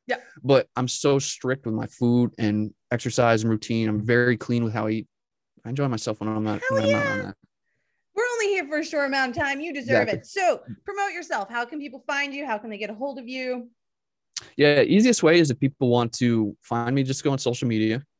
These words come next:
Speaker 2: It's Eric Rokeach. You can just search that on Facebook and contact me with any questions there. Uh, you can also search one of my websites, just eric rokeach dot com. You can learn a little bit more about, there's a story. I actually have my story more in depth written out in a book as well.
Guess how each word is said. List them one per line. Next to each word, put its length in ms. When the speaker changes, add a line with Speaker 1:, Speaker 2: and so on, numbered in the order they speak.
Speaker 2:
It's 480
Eric 260
Rokeach. 380
You 60
can 100
just 300
search 300
that 200
on 60
Facebook 380
and 80
contact 520
me 60
with 120
any 140
questions 500
there. 320
Uh, 120
you 160
can 120
also 200
search 300
one 120
of 60
my 160
websites, 480
just 180
eric 180
rokeach 320
dot 180
com. 240
You 80
can 180
learn 140
a 20
little 120
bit 120
more 180
about, 480
there's 400
a 40
story. 400
I 40
actually 260
have 360
my 80
story 400
more 140
in 60
depth 220
written 180
out 100
in 60
a 40
book 240
as 180
well. 400